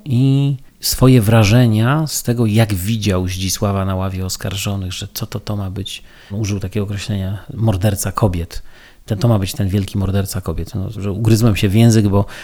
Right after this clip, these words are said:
bo to jest częsty błąd, y, mówimy o seryjnych zabójcach,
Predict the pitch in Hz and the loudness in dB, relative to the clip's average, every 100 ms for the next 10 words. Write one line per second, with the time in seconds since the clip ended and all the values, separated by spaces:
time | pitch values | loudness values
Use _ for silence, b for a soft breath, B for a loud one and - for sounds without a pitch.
0 | B 104 107 - - 120 - 107 92 104 | B -2 0 2 4 4 4 2 4 6
1 | 110 110 - 104 98 98 98 98 104 98 | 6 4 2 2 2 2 2 2 2 2
2 | 92 - 101 98 98 98 95 104 101 - | 0 2 2 4 2 2 2 2 2 2
3 | 117 - | 0 -2